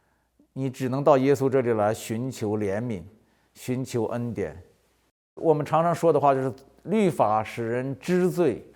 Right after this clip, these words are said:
使人认罪，但是却使人意识到你无法脱离罪。这个时候恩典就来了。耶稣带我们走出了摩西，也可以说耶稣带我们回归了亚伯拉罕，使我们在恩典下，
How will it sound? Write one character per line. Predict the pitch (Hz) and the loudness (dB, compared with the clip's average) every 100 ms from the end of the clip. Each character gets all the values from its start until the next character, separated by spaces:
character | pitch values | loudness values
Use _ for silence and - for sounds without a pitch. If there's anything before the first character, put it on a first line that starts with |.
| _ | _
使 | - 123 | -8 -4
人 | 117 131 139 | -2 -2 4
认 | 208 160 104 | 6 6 0
罪， | 113 104 - - _ _ - | -2 -2 -6 -16 _ _ -4
但 | 143 | -2
是 | 143 | 0
却 | - 160 | 0 0
使 | 160 131 | 0 -2
人 | 139 | -2
意 | 165 147 | -2 -4
识 | 127 | 0
到 | 110 113 92 | 2 2 2
你 | 110 | -4
无 | 104 123 139 | -4 -4 -2
法 | 139 131 127 | 2 2 2
脱 | - 147 151 | -4 2 2
离 | 127 90 | 2 -2
罪。 | - 95 78 - _ _ _ _ _ _ | -6 -8 -8 -18 _ _ _ _ _ _
这 | 214 | 4
个 | 175 | 4
时 | - 143 | 2 2
候 | 135 - | 2 2
恩 | 135 | 0
典 | 123 101 | 0 0
就 | 104 | 0
来 | 95 82 90 | -2 -4 -6
了。 | - - _ _ _ _ | -8 -14 _ _ _ _
耶 | 160 175 | 4 6
稣 | 175 165 | 6 4
带 | 185 | 8
我 | 165 131 | 8 8
们 | 131 | 2
走 | 117 120 110 | 0 0 2
出 | 156 | 0
了 | 135 | 0
摩 | 107 110 | 0 -4
西， | 110 123 117 117 _ _ - | -4 -8 -8 -12 _ _ -2
也 | 127 | 0
可 | 123 151 | 2 2
以 | 160 131 | 4 2
说 | - 143 139 - - | 4 4 4 2 -4
耶 | 143 156 | 2 2
稣 | 151 147 143 | 2 0 4
带 | 156 135 | 6 6
我 | 113 | 6
们 | 101 104 | 2 -4
回 | 101 - 117 | -6 -2 -2
归 | 127 139 135 | 0 0 2
了 | 117 | 2
亚 | 98 | -2
伯 | 87 101 | -2 0
拉 | 101 | 0
罕， | 95 87 - _ _ _ | -2 -6 -8 _ _ _
使 | - - 143 | -18 -4 2
我 | 151 127 | 4 4
们 | 120 | 2
在 | 123 117 | 0 0
恩 | 160 170 | 0 -2
典 | 143 101 | 0 -2
下， | 82 113 90 | -2 -2 -4